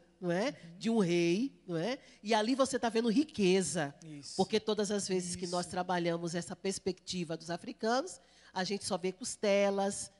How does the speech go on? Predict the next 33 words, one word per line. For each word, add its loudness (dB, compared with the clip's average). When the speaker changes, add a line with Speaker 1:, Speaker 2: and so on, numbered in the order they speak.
Speaker 1:
crianças, 0
não -2
é? -2
Speaker 2:
E -16
é -12
até -16
interessante -14
no -14
filme -10
que -10
ele -10
retrata -8
o -8
espanto -6
da -4
União -6
Europeia -4
Speaker 1:
Aham. 0
Speaker 2:
quando -4
o -8
rei -6
de, -14
de -12
Wakanda -8
lá, -4
né, -8
diz -4
assim, 0
Speaker 1:
Isso. -6
Speaker 2:
"Eu -2
vou -4
ajudar." -4
Mas -18